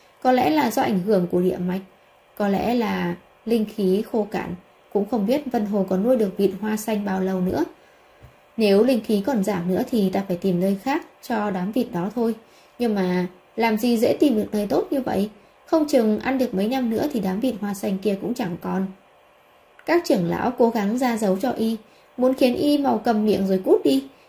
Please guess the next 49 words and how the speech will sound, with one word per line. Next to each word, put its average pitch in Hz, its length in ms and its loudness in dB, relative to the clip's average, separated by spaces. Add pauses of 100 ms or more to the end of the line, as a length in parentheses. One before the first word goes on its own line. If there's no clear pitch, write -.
(120)
nhưng 339 140 4
vị 226 160 8
sư 302 200 2
phụ - 80 2 (140)
này 220 360 0
hoàn 214 240 -2
toàn 214 300 -2
không 294 140 2
chú 269 120 -2
ý 233 160 0
tới 233 160 -2
sư 285 260 0
phụ - 160 -6
của 175 60 -2
mình 180 300 0
và 175 120 -4
một 170 60 -8 (120)
nhóm 190 180 -2
trưởng 190 280 0
lão - 160 -8
ở 247 100 -4
đằng 175 220 -4
sau 208 300 -6
giật 196 220 -2
giật 190 120 0 (100)
khóe 185 140 -4
mắt. 254 220 -4 (480)
Gần 294 160 2
đây 330 140 6
vì 302 180 4
chuyện 202 240 -2
này 214 300 0 (160)
làm 180 240 -4
y 214 140 0
buồn 196 220 0 (100)
phiền, 190 240 0 (480)
bị 208 240 0
hỏi 202 260 -4
tới 180 200 2
là 269 120 -2
không 214 300 -4
tránh 185 160 -2 (120)
khỏi 214 140 -4 (120)
nói 175 200 -4
tới 214 160 2
nói 233 160 -4
lui 277 160 2
mấy 233 180 -2
câu. 277 300 -2